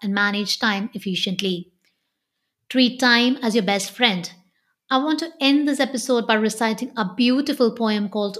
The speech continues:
Victory, written by Herbert Kaufman. Sometimes when I get demotivated, I read it loudly, and here it is. "You are the one who used to boast that you would achieve the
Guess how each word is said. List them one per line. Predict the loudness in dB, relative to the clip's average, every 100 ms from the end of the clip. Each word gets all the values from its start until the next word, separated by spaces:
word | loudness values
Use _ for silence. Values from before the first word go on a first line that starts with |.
| -2
Victory, | 0 0 -2 -2 0
written | -2 -2 -4
by | -4
Herbert | -4 -6 -8
Kaufman. | -4 -4 -4 -10 -10 -20 _ _ _ _ _ -8
Sometimes | 2 2 4 2 4 2 0
when | 2
I | 2 2
get | -2 -2
demotivated, | 0 0 0 -2 0 0 0 -4 -4
I | -4
read | 0 0 0
it | 2
loudly, | 2 4 2 0 -4 -6 -6
and | -4 0
here | 0 2
it | 0
is. | -6 -10 -12 -14 _ _ _ _ _ -2
"You | 2
are | 2
the | 2
one | 2 2 2 2
who | 2
used | 0 0 -4
to |
boast | -2 -2 -4 -8 -16 _ _
that | 0
you | 0
would | 0
achieve | -2 -4 -4 -4
the | -6 -10